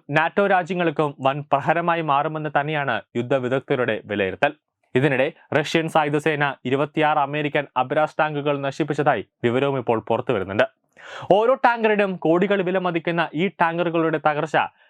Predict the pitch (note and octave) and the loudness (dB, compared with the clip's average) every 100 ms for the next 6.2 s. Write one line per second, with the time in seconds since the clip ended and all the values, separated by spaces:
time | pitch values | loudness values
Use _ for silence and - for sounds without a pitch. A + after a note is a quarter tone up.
0 | - B2+ C3+ E3+ D#3+ D#3+ D3+ D3 D3+ C3+ | -2 0 0 -2 0 0 0 0 0 2
1 | B2 C3+ - B2+ D3+ D#3 C#3 A#2+ - A2+ | 0 0 -2 0 0 0 0 -2 -6 -2
2 | A2 G#2 F#2+ C3+ - _ _ - C#3+ B2+ | -2 -2 -2 -2 -2 _ _ 0 2 2
3 | D3+ - - B2+ D3+ D3+ D#3 D3+ D3+ D3 | -2 -2 0 2 0 0 0 0 0 -2
4 | - C3 - D#3 D#3 D#3 D3 D3 D#3 C#3+ | -4 -6 -2 0 0 0 0 0 2 0
5 | C3 C3 - D#3 - C#3+ E3 D3+ D3+ D#3 | 0 -2 0 0 2 2 2 0 0 2
6 | D#3 D3 | 2 2